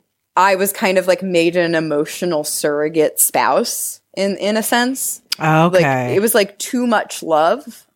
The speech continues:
Speaker 1: Um, and, and it was even, even when he was still alive, I remember asking him, like,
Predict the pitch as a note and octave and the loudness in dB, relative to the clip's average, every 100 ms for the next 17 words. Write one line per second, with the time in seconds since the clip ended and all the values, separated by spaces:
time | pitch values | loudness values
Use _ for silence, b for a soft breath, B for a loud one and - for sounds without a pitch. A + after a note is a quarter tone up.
0 | - F3+ F3 E3 D3+ F3 G3 _ b b | -2 2 2 2 -2 -8 -14 _ b b
1 | b b G3+ G#3 F#3+ - - - A3+ B3 | b b 0 2 -2 -6 -6 0 2 2
2 | C4 B3 F4 F4+ A#3 F#3 A#3 C#4+ C#4 C4 | 0 2 2 2 2 0 0 4 4 4
3 | C4+ A3+ - - G3+ G3 E3+ E3+ F#3+ E3+ | 0 -2 0 2 4 4 4 4 4 2
4 | D#3+ D#3+ D#3 D#3 D#3 D3+ - D#3+ - D#3 | 0 -2 -6 -6 -4 -2 -2 -2 -6 -12
5 | D#3+ D#3 C#3+ D3 D3 C#3 C3+ _ | -10 -14 -14 -12 -8 -8 -10 _